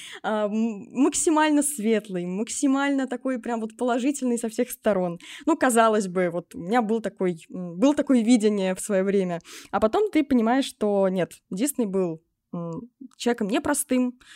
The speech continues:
у него были сложные отношения со своими подчинёнными, у него были свои, э, можно сказать так, загоны, а, с которыми тоже приходилось, э,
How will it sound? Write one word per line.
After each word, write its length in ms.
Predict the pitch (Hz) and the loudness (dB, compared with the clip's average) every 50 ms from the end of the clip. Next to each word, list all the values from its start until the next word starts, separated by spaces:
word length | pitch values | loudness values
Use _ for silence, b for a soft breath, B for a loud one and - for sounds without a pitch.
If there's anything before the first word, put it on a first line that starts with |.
| B B B B | B B B B
у 60 | 214 | -2
него 160 | 220 247 285 | -2 0 0
были 180 | 240 233 214 190 | 0 -2 -2 -2
сложные 400 | 190 - 220 240 240 208 214 196 | -2 -2 -2 -2 -2 0 -2 -4
отношения 640 | 190 - 190 185 - - 202 190 190 185 180 175 175 | -4 -6 -8 -8 -6 -6 -4 -4 -4 -4 -6 -6 -6
со 120 | - - - | -8 -8 -8
своими 340 | - 190 185 180 180 175 170 | -6 -4 -4 -4 -4 -6 -8
подчинёнными, 960 | - - - - - 254 277 294 294 294 285 269 262 262 262 254 247 247 247 | -10 -12 -12 -6 -2 0 0 2 2 0 0 0 0 -2 -2 -2 -2 -2 -2
у 120 | 240 - 208 | -4 -4 -6
него 200 | 202 190 214 277 226 | -6 -4 -4 -4 -2
были 180 | 202 196 185 | -2 -2 -2
свои, 560 | 185 - - 190 190 196 196 190 190 180 175 | -4 -4 -4 -4 -4 -4 -2 -4 -4 -4 -4
э, 280 | 175 170 170 165 160 165 - - - - - - | -4 -4 -6 -6 -6 -8 -10 -12 -14 -14 -14 -10
можно 260 | 180 185 185 170 175 | -8 -6 -6 -6 -8
сказать 240 | - - 180 165 - | -10 -8 -8 -8 -6
так, 160 | - 160 - - | -8 -10 -10 -4
загоны, 560 | - 196 196 190 220 254 285 294 302 320 330 330 B B B B B B B B B | -2 -2 0 2 2 2 2 2 0 -2 -4 -8 B B B B B B B B B
а, 220 | 202 202 202 196 | -8 -6 -6 -6
с 80 | 202 - | -4 -6
которыми 320 | 233 220 240 226 226 220 | -6 -4 -2 -2 -2 0
тоже 240 | 220 226 226 214 208 | -2 -2 -2 -4 -4
приходилось, 800 | - 220 - 214 202 196 214 202 196 190 - - - - - - | -8 -6 -4 -4 -2 -2 -2 -2 -2 -2 -4 -8 -10 -12 -10 -8
э, 180 | 185 180 175 | -8 -6 -6